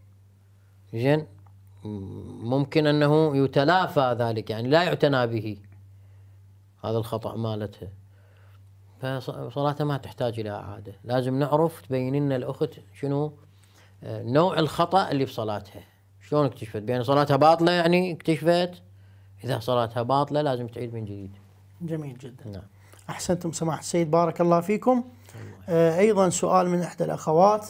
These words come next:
Speaker 2: آه، تقول: "سيدنا أنا مطلقة، جبروني وللأسف اتطلقت، من الطرفين صار جبر يعني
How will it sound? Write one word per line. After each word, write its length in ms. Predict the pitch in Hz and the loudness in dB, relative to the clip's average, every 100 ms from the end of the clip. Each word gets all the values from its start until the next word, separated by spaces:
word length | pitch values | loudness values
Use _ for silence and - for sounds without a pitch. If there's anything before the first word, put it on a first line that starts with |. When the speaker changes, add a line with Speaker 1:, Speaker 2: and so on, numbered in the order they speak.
| - - - - - - | -18 -20 -20 -20 -20 -10
Speaker 2:
آه، 280 | 165 156 151 | -4 -2 -2
تقول: 380 | 147 170 196 185 | -4 -4 -2 0
"سيدنا 580 | 175 180 190 180 175 175 | 2 2 2 2 2 4
أنا 100 | 175 | 2
مطلقة، 640 | 170 175 175 147 - 113 - - - - - - - - | 2 2 2 0 -4 -10 -12 -20 -20 -20 -20 -20 -20 -8
جبروني 760 | 160 160 160 196 180 202 208 - - - - - - - - | -4 0 4 4 4 0 -6 -14 -20 -20 -20 -20 -20 -20 -14
وللأسف 760 | 147 143 147 147 170 170 160 170 | -8 -6 -4 -6 -6 -6 -6 -8
اتطلقت، 680 | - 151 143 143 139 - - - - - - - | -2 0 0 -6 -14 -16 -20 -20 -20 -20 -20 -8
من 80 | 202 | -4
الطرفين 480 | 208 185 170 175 196 | -2 0 0 0 -2
صار 240 | 196 160 | 0 -2
جبر 280 | 139 143 120 | 0 -2 -4
يعني 380 | 117 - 110 - | -10 -12 -14 -14